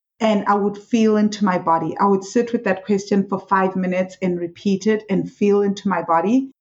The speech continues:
And I won't lie, guys, the first two weeks, it felt yucky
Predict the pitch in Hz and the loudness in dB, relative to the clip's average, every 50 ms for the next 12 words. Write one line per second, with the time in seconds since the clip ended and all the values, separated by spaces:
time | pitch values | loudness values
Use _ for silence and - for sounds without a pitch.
0 | _ - - 220 214 220 214 214 214 226 240 226 214 180 175 185 180 175 175 165 | _ -2 0 2 4 4 4 4 2 2 2 2 2 2 2 2 2 0 0 -2
1 | 165 165 165 156 - - 185 - - - _ _ - - 247 240 240 240 240 240 | -2 -2 -4 -4 -6 -8 -8 -8 -8 -18 _ _ -2 0 2 4 4 4 4 2
2 | 240 233 - - _ _ - - - - - 254 247 233 220 196 190 202 202 190 | 0 -2 -10 -16 _ _ -14 -12 -10 -4 0 2 2 2 0 -2 -2 -2 -2 -4
3 | 165 - - - - 214 - - _ - 233 214 220 226 220 226 - - _ _ | -4 -8 -10 -4 -4 -4 -4 -4 _ 0 2 4 4 2 0 -2 -8 -16 _ _
4 | _ - 180 190 190 202 196 185 - - - - 170 156 156 - | _ -6 -2 0 2 2 2 0 -2 -6 -8 -8 -8 -8 -8 -12